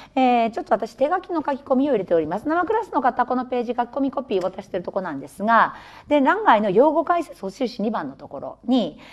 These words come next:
えー、これね、これからいっぱいみなすと推定という言葉、あちこちで出てきます。えー、ってことで、みなすという言葉が出てきたならば、いろんな表現があるんですが、みなすという言葉のことを犠牲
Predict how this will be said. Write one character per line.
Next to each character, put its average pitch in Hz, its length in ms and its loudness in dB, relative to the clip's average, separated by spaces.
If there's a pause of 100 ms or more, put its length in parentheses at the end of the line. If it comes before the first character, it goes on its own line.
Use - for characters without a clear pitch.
(140)
え 262 160 4
ー、 - 20 2
こ 254 120 0
れ 254 60 4
ね、 247 100 0
こ 294 80 2
れ 311 100 4
か 311 80 4
ら 285 80 6
い 254 60 6
っ - 20 2
ぱ 247 220 2
い 175 60 0
み 208 200 2
な 311 220 4
す 392 200 0
と - 300 4
推 359 480 -2
定 320 320 2
と 294 120 -2
い 262 40 2
う 247 80 2
言 240 140 2
葉、 208 320 6
あ 202 80 4
ち - 160 -18
こ 349 160 0
ち - 100 -18
で 220 80 -4
出 180 80 -2
て 175 100 -2
き 151 120 -14
ま 151 120 -4
す。 - 200 -20 (300)
え 269 120 4
ー、 269 40 2
っ - 20 -6
て 294 100 -6
こ 349 100 2
と 262 80 0
で、 214 200 6
み 262 200 4
な 392 220 0
す 508 160 2
と 392 140 -2
い 262 100 2
う 240 100 0
言 233 120 -2
葉 240 260 0
が 196 120 -2
出 214 100 -4
て 202 160 -8
き - 100 -20
た 135 140 -10
な 165 140 -8
ら 139 120 -8
ば、 175 300 0 (240)
い 269 100 -2
ろ 403 120 -4
ん 466 60 -6
な 427 160 -8
表 370 60 -4
現 381 300 -6
が 233 100 -2
あ 220 60 -4
る 190 100 -10
ん 160 80 -16
で 151 80 -18
す - 160 -12
が、 233 140 -6
み 269 160 2
な 381 160 -4
す - 180 -16
と 440 80 -4
い 320 60 0
う 262 80 -4
言 208 200 -6
葉 208 120 -6
の 214 100 -8
こ 214 140 -6
と 220 160 -2
を 180 340 2 (340)
犠 214 180 0
牲 269 280 -6